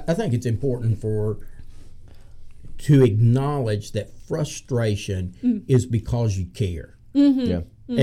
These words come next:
Speaker 2: Mm-hmm.
Speaker 1: and I think that is extremely important.
Speaker 3: Yeah.
Speaker 1: And, but at the same time, you asked, uh, what was that question? W-, what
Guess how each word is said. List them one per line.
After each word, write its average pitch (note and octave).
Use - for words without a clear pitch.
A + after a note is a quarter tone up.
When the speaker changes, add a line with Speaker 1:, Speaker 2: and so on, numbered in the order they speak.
Speaker 2:
Mm-hmm. -
Speaker 1:
and C#3
I C#3+
think G3
that D#3
is A2
extremely C3
important. G2+
Speaker 3:
Yeah. F3
Speaker 1:
And, D3
but D3+
at E3
the D#3+
same G#3
time, C3
you C#3
asked, D#3+
uh, A2+
what C3+
was D#3
that D3
question? C3+
W-, B2+
what E3